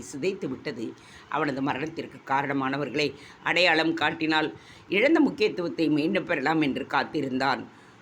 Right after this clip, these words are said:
சுந்தரர் இவனை சிறப்பு பாதுகாப்பு படைத்தலைவர் என்கின்ற பதவியில் மட்டுமே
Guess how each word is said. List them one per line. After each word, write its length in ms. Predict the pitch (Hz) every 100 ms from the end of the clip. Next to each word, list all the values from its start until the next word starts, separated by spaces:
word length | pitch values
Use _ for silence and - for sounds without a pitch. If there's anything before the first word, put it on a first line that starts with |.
| -
சுந்தரர் 560 | - 233 330 254 156 123 - -
இவனை 280 | 180 185 170 165
சிறப்பு 380 | - 247 - 208
பாதுகாப்பு 500 | 127 147 160 143 143
படைத்தலைவர் 560 | 143 147 139 143 147 160
என்கின்ற 360 | 139 131 131
பதவியில் 440 | 135 139 147 135 131
மட்டுமே 340 | 135 135 135